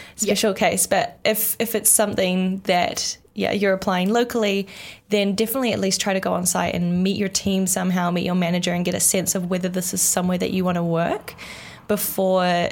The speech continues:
Speaker 2: investing a whole weekend into this kind of project, I think.
Speaker 1: Yeah. Should we give some advice to look out for spec work, perhaps?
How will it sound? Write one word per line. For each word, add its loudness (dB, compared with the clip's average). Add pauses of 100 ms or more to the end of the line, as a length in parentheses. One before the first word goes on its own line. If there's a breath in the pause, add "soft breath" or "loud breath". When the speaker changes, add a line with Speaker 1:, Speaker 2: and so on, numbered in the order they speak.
(100)
Speaker 2:
investing 0 (340)
a -2
whole 0
weekend -2
into -2
this -2
kind -4
of -8
project, -6
I -8
think. -10
Speaker 1:
Yeah. -4 (560 loud breath)
Should -4
we 0
give -2
some -4
advice 4
to -4
look -2
out -2
for -16
spec -12
work, -2
perhaps? -6